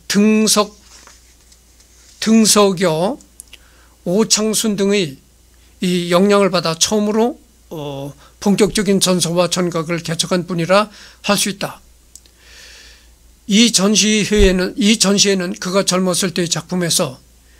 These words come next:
노년기에 쓴 것까지 일생을 통한 작품들을, 어, 볼 수 있어서 위창을 연구하는 분들에게 좋은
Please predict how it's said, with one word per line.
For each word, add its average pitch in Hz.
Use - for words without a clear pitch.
노년기에 214
쓴 220
것까지 180
일생을 208
통한 208
작품들을, 190
어, 175
볼 190
수 -
있어서 185
위창을 202
연구하는 185
분들에게 170
좋은 202